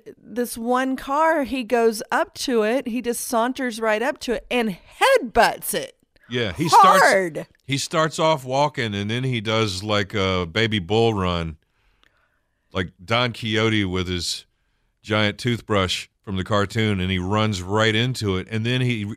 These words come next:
Speaker 2: it's like he realizes what he did. He hits the car. You hear him hit the car from that far away. Then he goes,
Speaker 1: Mm-hmm.
Speaker 2: "Oh!" <laughs>
Speaker 1: And then he kinda stumbles off. You can tell he's really
Speaker 2: Yeah.
Speaker 1: dazed. I'm surprised he didn't <laughs> knock himself out.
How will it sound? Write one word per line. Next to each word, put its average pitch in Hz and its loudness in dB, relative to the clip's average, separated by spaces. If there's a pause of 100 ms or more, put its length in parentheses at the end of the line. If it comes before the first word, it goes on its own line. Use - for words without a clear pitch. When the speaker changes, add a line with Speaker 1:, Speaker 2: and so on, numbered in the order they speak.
Speaker 2:
it's 107 -10
like 123 -2
he 113 -4
realizes 110 0
what 107 -2
he 101 -2
did. 117 -2
He 101 -4
hits 127 -4
the 117 -10
car. 131 0
You 113 -2
hear 175 2
him 143 0
hit 139 -2
the 110 -12
car 147 0
from 117 -8
that 110 -6
far 107 -2
away. 113 0
Then 120 -2
he 120 -2
goes, 117 2
Speaker 1:
Mm-hmm. 170 -10
Speaker 2:
"Oh!" 254 2 (120)
<laughs> 185 -2 (600)
Speaker 1:
And 285 6
then 320 4
he 453 4
kinda 254 2
stumbles 269 0
off. 247 2
You 254 -4
can 208 -6
tell 240 -2
he's 311 -2
really 196 0
Speaker 2:
Yeah. 190 -2
Speaker 1:
dazed. 285 -2
I'm 240 4
surprised 247 -2
he 453 -4
didn't 254 2
<laughs> - 2
knock - -2
himself - 4
out. 220 2